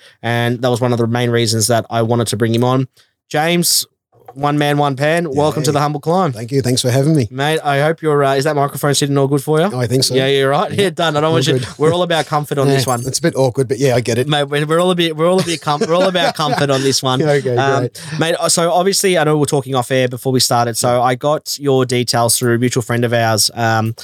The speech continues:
Speaker 1: Nick and Octavia Dimos, who,
Speaker 2: Yeah.
Speaker 1: um, who are doing amazing things with Stop M-, Stop M S ing with me, um,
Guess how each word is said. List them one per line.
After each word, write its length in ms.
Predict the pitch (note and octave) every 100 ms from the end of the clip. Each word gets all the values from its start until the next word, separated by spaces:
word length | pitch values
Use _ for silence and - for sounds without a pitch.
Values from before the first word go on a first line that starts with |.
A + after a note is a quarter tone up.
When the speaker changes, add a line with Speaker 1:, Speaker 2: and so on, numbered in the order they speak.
| D3+ B2
Speaker 1:
Nick 200 | C3 B2+
and 100 | A#2+
Octavia 500 | G#2+ C3 A#2 A#2 A2+
Dimos, 480 | A#2 A#2+ A2 - -
who, 60 |
Speaker 2:
Yeah. 240 | A2+ A2+ A2 - _ -
Speaker 1:
um, 300 | A2+ A#2 A#2+
who 200 | C#3 C3+
are 140 | B2+ B2
doing 240 | C3 B2
amazing 420 | B2 B2 B2 A#2
things 300 | G#2+ A#2 A2+
with 180 | A2+ A2
Stop 300 | - A#2+ A2
M-, 180 | A2+ A2+
Stop 240 | - A#2+
M 100 | A#2
S 160 | A#2 G#2+
ing 80 | A#2
with 140 | A2+
me, 240 | A#2+ D#3 - _ -
um, 480 | B2+ B2 A#2+ A#2